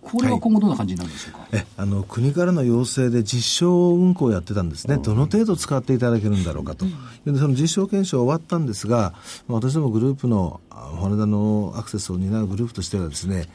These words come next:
Speaker 2: まあ、これをどのくらい使うか、採算性よりは、どうやってお客様にこれからサービスをしていくかの検証のために、
Speaker 3: うん。
Speaker 2: その国の要請が終わった後も続けておりましてですね、
Speaker 4: うん。
Speaker 2: えー、品川方面、渋谷方面、台場方面といった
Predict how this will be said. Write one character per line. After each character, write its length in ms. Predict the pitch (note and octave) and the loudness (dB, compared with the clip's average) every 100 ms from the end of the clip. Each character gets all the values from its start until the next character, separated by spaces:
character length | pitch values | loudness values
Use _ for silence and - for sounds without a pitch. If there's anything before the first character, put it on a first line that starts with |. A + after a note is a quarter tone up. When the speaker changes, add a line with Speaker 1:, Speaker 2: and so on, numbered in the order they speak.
| - - - | -20 -16 -4
Speaker 2:
ま 100 | G2+ | -4
あ、 20 | |
こ 140 | - | -2
れ 100 | G2+ | 0
を 60 | A2+ | 0
ど 140 | - | 0
の 100 | G2 | -2
く 80 | C3+ | -2
ら 100 | D3+ | -4
い 40 | C#3 | -6
使 200 | - D3+ | -6 -6
う 80 | |
か、 380 | D3 B2 G#2+ G2 F2 - | -2 0 0 -2 -6 -12
採 160 | - C3 | -6 -4
算 180 | D#3 D3+ | -2 -4
性 140 | E3 | -2
よ 120 | D#3+ | -2
り 100 | D#3 | 0
は、 260 | C#3 C#3 C3+ - - _ A#2 | 0 0 -2 -8 -20 _ -6
ど 180 | C3 | -2
う 60 | D#3 | 0
や 100 | D#3 | -2
っ 20 | |
て 160 | D#3+ D#3 | -2 -4
お 40 | |
客 180 | D#3 D3 | -4 -4
様 200 | - C#3+ | -2 -2
に 60 | A2+ | 0
こ 80 | |
れ 80 | G2 | -2
か 80 | F#2 | -2
ら 80 | F2 | -4
サ 140 | F#3 | -2
ー 40 | F#3+ | 0
ビ 80 | |
ス 100 | E3 | 0
を 40 | A2 | 0
し 100 | - | 0
て 80 | G#2 | -2
い 60 | |
く 100 | G2+ | 0
か 60 | F2+ | -2
の 160 | F2+ | -2
検 180 | E2+ B2 | 0 0
証 120 | A#2+ A#2+ | 2 0
の 100 | A2 | 0
た 140 | G#2+ | 2
め 100 | G#2 | 2
に、 200 | F#2+ F2 | 2 0
Speaker 3:
う 20 | |
ん。 40 | D#2 | -2
Speaker 2:
そ 120 | G#2 | 0
の 180 | G#2+ G#2 G2 | 2 0 -4
国 160 | - D3+ | -2 2
の 260 | D#3 D3 C3+ | 2 2 2
要 160 | C#3 | 0
請 220 | C#3 C#3 | 0 -2
が 140 | C3 B2 | 0 0
終 100 | C3 | 0
わ 60 | |
っ 40 | D3+ | -2
た 120 | - D#3 | -6 -6
後 180 | D#3+ | -4
も 100 | G#2+ | -4
続 240 | E2 A#2+ C#3 | -4 -4 -2
け 120 | D3+ | -2
て 80 | D3+ | -2
お 40 | |
り 60 | C#3+ | 0
ま 140 | C#3+ | -2
し 60 | C#3 | -2
て 80 | E2+ | -6
で 60 | |
す 80 | C#2+ | -4
ね、 200 | G2 F2 E3+ F#3 G#3+ A#3 B3 | -4 -4 -8 -10 -8 -6 -4
Speaker 4:
う 20 | |
ん。 40 | F2 | -4
Speaker 2:
え 60 | |
ー、 40 | F2 | -2
品 260 | G#2 G#2 | 0 0
川 160 | G#2 G2+ | 0 -2
方 140 | F#2+ | -2
面、 160 | F2+ E2+ | -2 -4
渋 240 | - G#2 | -4 -2
谷 100 | G2+ | -2
方 140 | F2+ F#2 | -2 -2
面、 180 | E2+ | -2
台 160 | E2 F#2+ | -2 -2
場 120 | G#2+ | 0
方 120 | G#2+ | 0
面 200 | A2 F#2 | 0 0
と 120 | E2 D2+ | -4 -10
い 60 | |
っ 40 | D2 _ | -14 _
た 200 | F2+ | -8